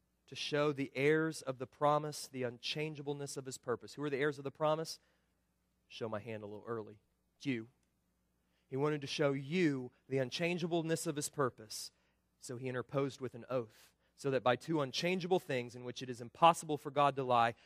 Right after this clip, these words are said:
we who have taken refuge would have strong encouragement to take hold of the hope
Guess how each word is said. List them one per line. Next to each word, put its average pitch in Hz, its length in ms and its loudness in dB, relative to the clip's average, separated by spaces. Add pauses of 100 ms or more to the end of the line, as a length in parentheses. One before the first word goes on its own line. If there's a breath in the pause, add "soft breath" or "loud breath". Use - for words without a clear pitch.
(140)
we 180 340 0
who 180 140 4
have 151 120 4
taken 160 340 2
refuge 170 500 2
would 143 120 -6
have 135 160 -2
strong 190 580 8
encouragement 127 800 -2 (280 soft breath)
to 135 60 -10
take 127 240 2
hold 147 240 2
of 131 80 0
the 117 100 -2
hope 120 340 2